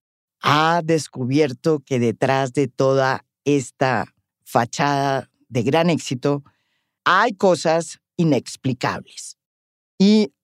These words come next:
aunque no es un informe judicial, sino simplemente es un informe bursátil de una firma muy importante que se dedica a hacer investigaciones bursátiles y que me imagino que tendrá sus propios intereses, que dirige Nathan Anderson,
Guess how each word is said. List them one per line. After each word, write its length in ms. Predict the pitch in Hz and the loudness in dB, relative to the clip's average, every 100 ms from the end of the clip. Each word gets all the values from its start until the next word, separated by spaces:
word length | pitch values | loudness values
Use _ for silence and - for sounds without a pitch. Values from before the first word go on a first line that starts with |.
| _ | _
aunque 340 | 180 190 - 170 | 0 0 0 2
no 240 | 170 240 | 4 4
es 220 | 349 311 | 4 2
un 100 | 180 | 2
informe 400 | 160 143 151 147 | 2 0 0 0
judicial, 640 | 143 147 120 - 156 104 - - | 0 0 -2 0 -2 -2 -10 -20
sino 360 | - 113 98 | -4 0 0
simplemente 800 | 180 175 170 160 180 180 131 123 | -2 -2 -2 0 0 0 -2 -8
es 140 | 110 | -6
un 100 | 135 | -2
informe 420 | 135 135 156 151 139 | -2 -2 -2 0 -2
bursátil 840 | 127 147 139 - 156 - 139 131 _ _ _ _ _ - | -2 -2 0 0 -2 -2 -12 -12 _ _ _ _ _ -2
de 120 | 143 | 2
una 160 | 143 156 | 2 2
firma 260 | 170 160 | 0 0
muy 180 | 156 165 | 0 0
importante 600 | 175 156 127 175 185 147 | 0 -2 0 0 0 -2
que 140 | 123 | -4
se 100 | 120 | -2
dedica 640 | 120 117 139 143 165 156 - _ | 0 0 -2 0 0 0 -4 _
a 80 | 107 | -6
hacer 240 | 143 143 | -2 0
investigaciones 680 | 151 156 147 147 160 165 170 | 0 -2 0 -2 0 -2 -2
bursátiles 800 | 190 185 208 156 175 180 202 - _ _ _ | -2 0 -2 -2 -6 -6 -8 -16 _ _ _
y 100 | - | -2
que 180 | 147 147 | 0 2
me 100 | 139 | 2
imagino 380 | 123 117 143 151 | 2 2 2 0
que 120 | 170 | -2
tendrá 340 | 110 113 127 | -2 0 0
sus 220 | 127 156 - | 0 -4 0
propios 420 | 147 143 165 160 | -2 0 -2 0
intereses, 680 | 190 233 233 151 220 240 _ _ _ _ | 2 4 4 2 -4 -10 _ _ _ _
que 160 | - 185 | 2 4
dirige 360 | 196 214 226 226 | 4 4 4 6
Nathan 580 | 220 226 226 208 196 - | 6 4 2 0 -4 0
Anderson, 680 | 165 156 147 156 175 208 | 0 0 -2 -2 -2 -2